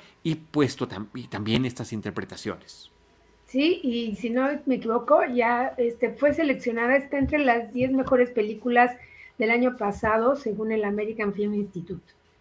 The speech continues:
Speaker 2: Y, y ve, ve la,
Speaker 1: Bueno.
Speaker 2: ve la belleza de, de imágenes que nos entrega esta película.
Speaker 1: Pues ahí está,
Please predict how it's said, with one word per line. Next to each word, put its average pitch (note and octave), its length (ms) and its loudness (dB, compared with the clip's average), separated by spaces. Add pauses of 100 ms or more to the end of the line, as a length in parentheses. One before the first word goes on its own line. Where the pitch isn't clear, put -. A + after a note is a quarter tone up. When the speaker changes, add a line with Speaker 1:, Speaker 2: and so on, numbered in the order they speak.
(320)
Speaker 2:
Y, C4+ 240 -10
y B3 120 -2
ve, A3+ 280 2
ve B3+ 180 2
la, B3+ 100 8
Speaker 1:
Bueno. C#4+ 160 4
Speaker 2:
ve D4+ 80 4
la A#3+ 380 2
belleza G#3+ 680 -2
de, F3 220 -2 (180)
de G#3+ 80 -2
imágenes G#3+ 640 2
que A3 100 -8
nos G#3 160 -6
entrega G#3+ 360 -2
esta G#3 240 -4
película. F#3 500 -2 (1900)
Speaker 1:
Pues F#3 240 10
ahí G3 120 10
está, F#3+ 300 6